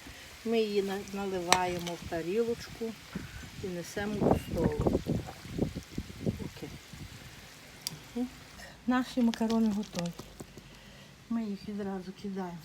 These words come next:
в тарілочку. Окей. Наш, наша зупа, наші макарони і наш перець готові. Смачні. Я пробую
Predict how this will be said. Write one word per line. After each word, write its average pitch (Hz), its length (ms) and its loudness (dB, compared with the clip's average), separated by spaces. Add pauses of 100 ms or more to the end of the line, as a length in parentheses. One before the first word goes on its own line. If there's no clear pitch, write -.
в - 40 -10
тарілочку. 233 680 -4 (3250)
Окей. 196 260 -6 (880)
Наш, 294 320 6 (480)
наша 277 420 4
зупа, 240 580 2 (220)
наші 294 340 6
макарони 277 760 4 (320)
і 240 100 2
наш 262 220 6
перець 262 600 2
готові. 208 720 4 (1500)
Смачні. 269 680 8
Я 247 140 8
пробую 277 920 4